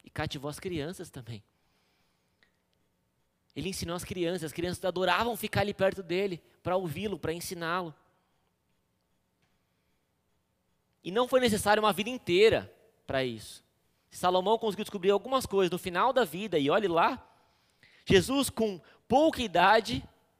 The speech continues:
ainda jovem, tava lá no templo ensinando os mestres da lei.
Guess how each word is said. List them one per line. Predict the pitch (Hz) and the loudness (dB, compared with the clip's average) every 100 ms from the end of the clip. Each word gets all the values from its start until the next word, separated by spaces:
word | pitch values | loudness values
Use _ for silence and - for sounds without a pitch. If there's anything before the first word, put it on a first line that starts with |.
| _ | _
ainda | 160 202 247 254 | -2 -2 2 4
jovem, | 226 180 185 220 247 269 _ _ _ _ _ _ _ _ _ _ _ _ _ _ _ _ _ _ _ _ _ _ | 6 8 8 6 0 -8 _ _ _ _ _ _ _ _ _ _ _ _ _ _ _ _ _ _ _ _ _ _
tava | 220 220 | 2 4
lá | 233 | 2
no | 262 | 0
templo | - 208 254 202 | 2 0 0 -6
ensinando | 208 226 202 226 262 | -6 -4 0 0 0
os | 190 | -4
mestres | 208 226 214 | -2 -2 0
da | 226 | -2
lei. | 214 190 226 | 0 0 -2